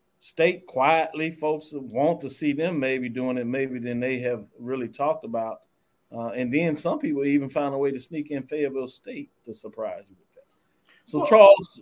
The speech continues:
Speaker 1: what gets into your mind? How do you wanna open this up?
Speaker 2: Well, the first question I would ask, <clears throat> you know, if I'm a, a fan of Morehouse or I'm a fan of Tuskegee, is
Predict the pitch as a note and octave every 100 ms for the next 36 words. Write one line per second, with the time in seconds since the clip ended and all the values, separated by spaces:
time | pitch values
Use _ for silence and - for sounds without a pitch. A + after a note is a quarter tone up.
0 | - D3 E3 G#3+ A#3 F3+ E3 G3 F#3 F3
1 | E3+ D#3+ D3+ D#3 D3 C#3 C#3 _ _ -
2 | E3+ D#3+ D3+ C#3+ C3+ C3+ B2+ A2+ - G2+
3 | - _ _ - C4 A3+ B3+ A#3+ - A3+
4 | A3 G3+ G3+ G3 F#3 F#3 - - - -
5 | - G#3 G3 F3+ E3+ F3 F3+ D#3+ D3 -
6 | _ - - F3+ E3+ C#3+ D3 C#3 C#3+ C3+
7 | B2+ C3 B2 A#2+ D3 C3+ B2 - B2+ -
8 | D3 C3+ B2+ - _ _ - D#3 D3 C#3
9 | -